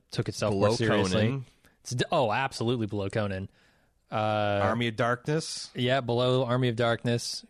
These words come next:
Speaker 1: 'cause it had less, <laughs> less brownies in Army of Darkness.
Speaker 2: Right.
Speaker 1: Uh,
Speaker 2: Dragonheart? I had more fun with Dragonheart.
Speaker 1: It's definitely below Excalibur.
Speaker 2: Yeah, Excalibur's
Speaker 1: Dragonheart.
Speaker 2: legitimately, I think, in, for its time,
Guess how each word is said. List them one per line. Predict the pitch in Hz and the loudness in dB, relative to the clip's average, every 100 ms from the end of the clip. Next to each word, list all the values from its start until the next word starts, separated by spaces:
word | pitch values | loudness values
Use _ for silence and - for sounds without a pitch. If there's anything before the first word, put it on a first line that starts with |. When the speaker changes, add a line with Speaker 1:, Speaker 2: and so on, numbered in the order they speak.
| - | -4
Speaker 1:
'cause | 117 104 | -4 -2
it | |
had | 107 110 104 110 | -2 -2 -2 -2
less, | 107 - - - _ - | -2 -2 -10 -18 _ -10
<laughs> | 123 | -4
less | 139 131 - | 0 -2 0
brownies | 156 147 135 113 127 | 0 2 2 0 0
in | 117 | 0
Army | 120 120 | 0 0
of | 117 | 0
Darkness. | 131 101 104 95 90 | 0 2 2 2 2
Speaker 2:
Right. | 98 - - - - _ _ 117 | -2 -4 -12 -20 -20 _ _ -4
Speaker 1:
Uh, | 110 110 110 107 107 107 - - _ | 0 0 2 2 0 -2 -6 -20 _
Speaker 2:
Dragonheart? | 95 113 127 156 170 180 214 226 - - _ _ _ _ _ _ _ _ _ _ _ _ - | -6 -2 -2 0 0 2 0 -4 -12 -20 _ _ _ _ _ _ _ _ _ _ _ _ -20
I | - 104 139 | -10 -6 -2
had | 214 226 | -2 -2
more | 160 160 156 | 0 0 0
fun | - 139 | 0 0
with | 101 | 0
Dragonheart. | 90 87 78 78 80 | -2 -2 -4 -6 -6
Speaker 1:
It's | - | -2
definitely | 240 233 | 0 0
below | 175 156 139 | 2 2 2
Excalibur. | 117 - 110 98 95 95 - _ _ _ _ _ _ _ _ | 0 -2 -2 0 -2 -4 -10 _ _ _ _ _ _ _ _
Speaker 2:
Yeah, | 147 127 82 | -2 0 -2
Excalibur's | 101 - 165 165 147 135 156 | -4 -2 -2 0 0 0 0
Speaker 1:
Dragonheart. | |
Speaker 2:
legitimately, | 117 113 117 113 98 98 95 - | 0 2 2 2 0 -2 -2 -4
I | 107 | -6
think, | - 101 90 - | -4 -4 -4 -8
in, | 107 98 92 92 87 - - _ | -4 -4 -2 -4 -8 -12 -20 _
for | - 123 | -4 -2
its | 110 - | -2 -4
time, | 120 104 101 98 98 98 98 | -2 0 0 0 -2 -6 -10